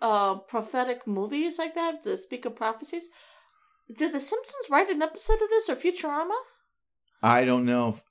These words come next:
Speaker 2: on,
Speaker 1: Because you know what?
Speaker 2: can you
Speaker 1: They're
Speaker 2: imagine what
Speaker 1: pretty
Speaker 2: the
Speaker 1: good
Speaker 2: year
Speaker 1: at
Speaker 2: three thousand would be like?
Speaker 1: Oh, no, no.
Speaker 2: Oh, that's some scary stuff right there. Think about that. Get, think about all the inbreeding, the inbreeding that might be going on now.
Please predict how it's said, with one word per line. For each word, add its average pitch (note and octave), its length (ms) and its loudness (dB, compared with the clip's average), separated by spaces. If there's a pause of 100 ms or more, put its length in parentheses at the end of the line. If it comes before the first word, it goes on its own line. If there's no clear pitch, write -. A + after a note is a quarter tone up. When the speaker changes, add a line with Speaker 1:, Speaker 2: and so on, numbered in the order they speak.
(120)
Speaker 2:
on, B2+ 220 6
Speaker 1:
Because C#4+ 340 0
you D#4 100 -8
know D#4 140 -6
what? D#4+ 220 -6
Speaker 2:
can G#3+ 160 10
you A3+ 60 10
Speaker 1:
They're A3+ 120 12
Speaker 2:
imagine G#3 180 8
what G3+ 80 6
Speaker 1:
pretty F#3 140 4
Speaker 2:
the F3+ 60 10
Speaker 1:
good F3 40 6
Speaker 2:
year - 80 4
Speaker 1:
at - 60 -4
Speaker 2:
three E3+ 240 4
thousand D#3+ 580 6
would G#3+ 180 8
be C4+ 200 12
like? C4 420 8
Speaker 1:
Oh, G3+ 260 0 (160)
no, F3+ 400 -6 (120)
no. F3+ 160 -8
Speaker 2:
Oh, G#3 120 8
that's F3+ 220 8
some E3+ 300 6
scary C#3+ 520 4
stuff A#2+ 400 4
right A#2 160 4
there. A#2 140 4
Think A#2 260 2
about A2 360 4
that. G2+ 400 2 (680)
Get, G3 160 8
think F#3 360 4
about F#3+ 220 8
all F3 100 8
the D#3+ 260 4
inbreeding, D#3 640 6 (120)
the C#3 280 8
inbreeding E3 580 10
that G#2+ 200 6
might C3 240 6
be B2 80 6
going B2+ 320 6
on C3+ 240 4
now. G3 320 0